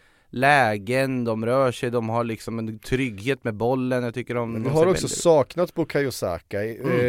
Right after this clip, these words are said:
Speaker 1: Mm.
Speaker 2: när han varit skadad, men också liksom när han har inte varit i, i full form. Nu börjar han ju s-, se ut som sig själv igen och det är ju en,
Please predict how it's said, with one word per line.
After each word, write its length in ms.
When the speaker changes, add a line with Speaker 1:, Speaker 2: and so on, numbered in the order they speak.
Speaker 1:
Mm. 260
Speaker 2:
när 260
han 120
varit 140
skadad, 600
men 120
också 400
liksom 300
när 180
han 100
har 180
inte 280
varit 340
i, 40
i 180
full 280
form. 380
Nu 140
börjar 360
han 200
ju 60
s-, 220
se 240
ut 180
som 120
sig 140
själv 360
igen 320
och 140
det 140
är 120
ju 180
en, 180